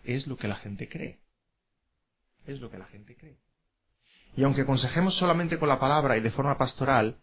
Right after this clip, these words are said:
vendrá a nosotros alguien buscando consejería que piensa psicológicamente. Y necesitamos entender a esa persona. Necesitamos entender su forma de pensar, su forma de orientar los problemas.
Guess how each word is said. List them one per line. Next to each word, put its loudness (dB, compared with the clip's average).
vendrá 0
a 2
nosotros -4
alguien 2
buscando -8
consejería -6
que -12
piensa -6
psicológicamente. -10
Y -18
necesitamos -8
entender -2
a 0
esa -6
persona. -10
Necesitamos -6
entender -6
su -10
forma -8
de -12
pensar, -10
su -10
forma -4
de -4
orientar -4
los -8
problemas. -6